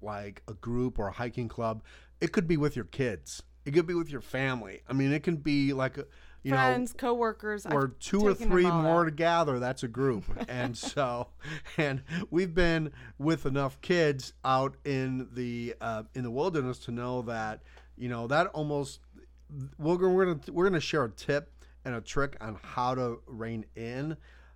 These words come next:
Speaker 1: the kids, um, when you take 'em on a hiking
Speaker 2: <laughs>
Speaker 1: trip or camping trip. Um, but it, it,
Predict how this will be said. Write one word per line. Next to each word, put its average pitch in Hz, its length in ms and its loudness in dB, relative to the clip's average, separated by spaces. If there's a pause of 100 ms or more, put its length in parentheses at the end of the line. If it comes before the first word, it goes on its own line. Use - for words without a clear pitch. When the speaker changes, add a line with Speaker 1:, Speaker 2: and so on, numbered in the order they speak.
Speaker 1:
the 139 100 -2
kids, 160 460 0 (120)
um, 127 220 2
when 127 120 2
you 123 60 0
take 139 240 2
'em 139 80 6
on 135 140 0
a - 80 2
hiking 139 440 2
Speaker 2:
<laughs> 143 60 -4
Speaker 1:
trip 165 220 -2
or 127 80 -4
camping 143 420 -4
trip. 170 380 -4 (400)
Um, 127 600 2
but 175 380 4 (380)
it, 180 320 2
it, 175 260 0